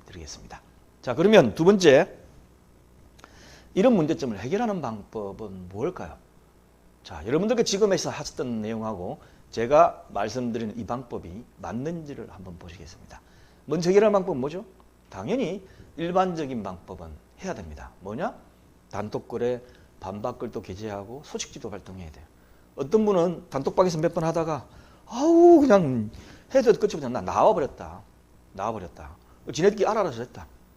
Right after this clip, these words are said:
그러면 안 됩니다. 그 사람은 계속해서 올리고 거기에 반박할 수 있는 거는 조합집행부에 누군가 있어야 되는데 반박을 안 하고 있으면 그냥 그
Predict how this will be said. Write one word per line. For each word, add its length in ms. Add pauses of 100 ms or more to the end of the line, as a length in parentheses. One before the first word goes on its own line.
(100)
그러면 500 (280)
안 200
됩니다. 360 (480)
그 100
사람은 500
계속해서 680
올리고 500 (600)
거기에 400
반박할 480
수 100
있는 280
거는 320 (280)
조합집행부에 560
누군가 320
있어야 240
되는데 460 (560)
반박을 420
안 120
하고 180
있으면 360 (220)
그냥 360
그 440